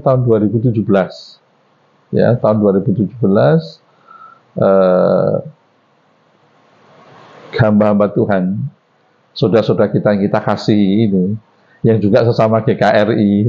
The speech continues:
ya, sesama saudara-saudara kita seiman, yang kita kasihi, yang selama ini bersama-sama di dalam satu G K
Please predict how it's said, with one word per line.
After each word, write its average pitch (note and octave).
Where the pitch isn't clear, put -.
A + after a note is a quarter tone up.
ya, F#2
sesama G#2
saudara-saudara G2+
kita G2+
seiman, G#2
yang F2+
kita G2+
kasihi, F#2+
yang F#2+
selama F#2+
ini G2+
bersama-sama F#2
di -
dalam F2+
satu F2+
G F#2
K -